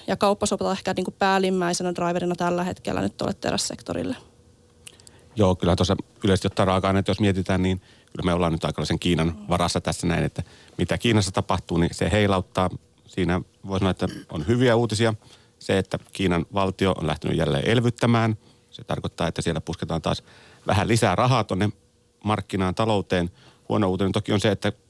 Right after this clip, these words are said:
Speaker 2: Kiinan valtio elvyttää, koska se kertoo, että Kiinassa ei mene niin hyvin, ja se on nyt näkynyt sitten tuolla muun muassa Outokummussa. Et, niin kun, ehkä se positiivinen yllätys voisi tulla siellä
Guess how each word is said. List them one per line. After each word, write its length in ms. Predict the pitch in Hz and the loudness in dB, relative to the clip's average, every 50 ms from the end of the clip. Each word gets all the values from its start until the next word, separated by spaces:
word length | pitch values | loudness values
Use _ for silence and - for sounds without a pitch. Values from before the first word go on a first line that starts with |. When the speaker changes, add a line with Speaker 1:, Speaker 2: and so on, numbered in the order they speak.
| _ _ | _ _
Speaker 2:
Kiinan 240 | - - 90 87 90 | -6 -4 -2 0 0
valtio 260 | 98 101 101 - 127 | 0 0 0 2 2
elvyttää, 540 | 123 123 117 110 107 101 - - 104 98 95 - - - _ _ - | 2 4 4 2 0 0 0 2 2 2 0 -2 -8 -18 _ _ -14
koska 240 | - 98 - - 92 | -12 -8 -4 -2 -2
se 40 | 90 | 0
kertoo, 320 | - 101 95 - - 98 | 2 0 0 2 0 0
että 180 | 92 - 98 95 | 0 0 -2 -2
Kiinassa 320 | - 101 92 90 - - | 0 0 0 0 0 2
ei 160 | - 131 143 | 2 2 4
mene 180 | 117 104 92 85 | 4 4 2 2
niin 200 | 82 85 82 82 | 2 2 2 2
hyvin, 320 | 95 87 85 85 85 80 | 2 2 2 2 0 0
ja 60 | 85 | -2
se 100 | 80 - | -2 -2
on 100 | 80 82 | -2 -2
nyt 100 | 87 92 | -2 -2
näkynyt 320 | 104 104 - - 95 85 - | -4 -4 -4 -4 -4 -6 -6
sitten 240 | - - - 85 85 - - - - - _ _ - | -6 -6 -6 -6 -6 -8 -14 -20 -20 -20 _ _ -8
tuolla 200 | - 85 80 80 | -4 -2 0 0
muun 180 | 78 78 73 78 | 2 2 2 4
muassa 240 | 95 107 - - 82 | 2 2 2 2 2
Outokummussa. 640 | 82 82 92 - - 92 87 85 80 - - 78 78 - - - - - - | 2 0 -2 -2 -2 0 0 0 -2 -2 -4 -6 -8 -8 -14 -20 -14 -8 -6
Et, 160 | 76 82 - | -6 -4 0
niin 160 | - 85 82 | 0 0 0
kun, 220 | - - 85 78 87 - - - _ _ _ - | 2 0 0 -2 -2 -6 -12 -20 _ _ _ -8
ehkä 180 | - 92 - 92 | -8 -6 -2 -2
se 80 | 95 82 | -2 -2
positiivinen 520 | - - - 110 117 123 127 120 117 110 | -2 -2 -2 0 2 2 4 4 4 4
yllätys 260 | 117 120 123 120 - - - _ _ _ _ _ - | 4 2 2 0 -2 -6 -14 _ _ _ _ _ 0
voisi 220 | 117 135 143 135 - | 2 4 4 2 2
tulla 160 | 135 113 98 | 0 -2 -2
siellä 300 | - 98 87 78 87 | 0 -2 -2 -2 -2